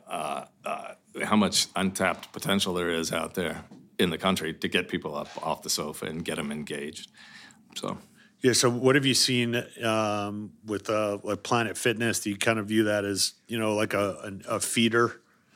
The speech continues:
Speaker 1: Uh,
Speaker 2: to Sky or,
Speaker 1: I, I'd
Speaker 2: or
Speaker 1: say the, the, um, emergence of the H V L P players, certainly the, the more recent ones, kinda three point oh.
Speaker 2: Right.
Speaker 1: Anybody who's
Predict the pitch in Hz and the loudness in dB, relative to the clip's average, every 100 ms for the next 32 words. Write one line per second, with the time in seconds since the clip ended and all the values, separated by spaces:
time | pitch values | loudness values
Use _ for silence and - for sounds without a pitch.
0 | - 139 131 131 127 127 127 - - 131 | -2 2 6 6 4 4 6 6 6 8
1 | 127 131 120 107 101 110 107 104 98 - | 8 8 8 8 6 4 6 6 4 2
2 | 143 131 135 123 - 131 120 120 113 - | 4 6 6 2 2 6 8 6 4 0
3 | 110 107 104 95 92 - 107 123 139 135 | 4 6 6 4 -2 2 6 8 8 6
4 | 117 110 95 95 98 101 - 101 90 98 | 6 4 6 6 6 6 6 6 4 2
5 | 92 92 _ _ - 101 87 87 85 - | 0 0 _ _ -2 2 2 2 -2 -6
6 | - _ _ - - 135 113 104 90 87 | -8 _ _ -8 0 2 4 4 4 2
7 | 87 - 90 90 85 85 - 76 73 73 | 0 -2 -2 -2 0 -2 -4 -6 -8 -6
8 | - 87 82 - 92 85 82 78 71 67 | -6 -6 -8 -2 0 0 -4 -6 -6 -6
9 | - - - 101 92 87 - - 151 165 | -8 -12 -8 -4 -2 -4 -2 4 4 6
10 | 120 117 110 104 104 90 - | 6 6 4 4 4 2 -2